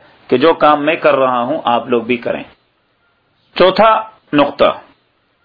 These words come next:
جہاد کے میدان کی طرف نکلنا اور عملی طور پر جہاد کرنا، امریکہ اور اس کے حلیفوں کے خلاف اسلحہ اٹھانا اور اس کے نتیجے میں ہمارے اپنے ملکوں میں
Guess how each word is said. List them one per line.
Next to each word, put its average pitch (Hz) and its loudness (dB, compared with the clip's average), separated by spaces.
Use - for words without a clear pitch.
جہاد 151 2
کے 226 0
میدان 190 2
کی 208 -4
طرف 185 0
نکلنا 139 0
اور 156 -2
عملی 165 -2
طور 175 2
پر 160 -4
جہاد 135 0
کرنا، 123 -2
امریکہ 226 2
اور 208 2
اس 208 -4
کے 190 2
حلیفوں 170 0
کے 170 -2
خلاف 151 0
اسلحہ 131 0
اٹھانا 123 -2
اور 190 4
اس 220 0
کے 214 2
نتیجے 196 0
میں 175 0
ہمارے 156 2
اپنے 196 -2
ملکوں 185 0
میں 139 -4